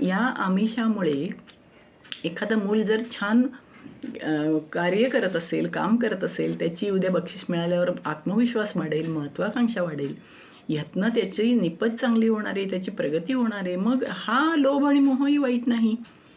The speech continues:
प्रगती करणारा आहे. तेव्हा मूळचे विकार हे चांगलेच आहेत, फक्त ते अति झाले तरच, म्हणजे स्वाभिमान असावा, पण दुराभिमान नसावा,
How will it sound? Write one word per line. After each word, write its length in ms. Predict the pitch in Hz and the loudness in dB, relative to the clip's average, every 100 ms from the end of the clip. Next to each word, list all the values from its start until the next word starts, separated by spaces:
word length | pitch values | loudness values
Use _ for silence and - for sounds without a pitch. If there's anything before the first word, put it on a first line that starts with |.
| - - | -20 -6
प्रगती 360 | 208 220 233 247 | -2 0 2 0
करणारा 380 | 220 208 196 | 0 -2 -4
आहे. 260 | 190 175 170 175 - - | -4 -4 -6 -8 -18 -6
तेव्हा 180 | 226 277 | 0 4
मूळचे 500 | 294 196 214 226 302 | 4 4 2 0 0
विकार 380 | 277 208 196 185 | 0 0 0 0
हे 200 | 175 170 | 0 -2
चांगलेच 520 | 180 165 147 170 190 | -2 -4 -4 -4 -4
आहेत, 360 | - 147 147 202 220 - - - | -6 -8 -6 -8 -8 -16 -10 -6
फक्त 260 | 170 - | -6 -2
ते 380 | 233 226 165 - | -2 0 -2 -2
अति 300 | - - 240 | -8 0 2
झाले 460 | 233 147 143 151 165 | 2 -2 -4 -4 -4
तरच, 600 | 175 175 233 226 170 226 - - - - - | -4 -2 0 2 0 -2 -10 -20 -20 -12 -2
म्हणजे 440 | 208 233 330 370 - | 2 2 2 -2 -6
स्वाभिमान 520 | - 214 208 254 294 302 | -2 0 2 4 4 4
असावा, 440 | 220 - 196 110 - - - - - - - - _ - - | 2 -2 -2 -2 -6 -12 -20 -20 -20 -20 -20 -20 _ -14 -2
पण 260 | 226 247 302 - - - 175 | 2 2 2 -2 -20 -12 -8
दुराभिमान 760 | 160 190 233 233 185 139 - | -2 2 4 4 2 0 -2
नसावा, 460 | 127 - - - | -6 -8 -10 -12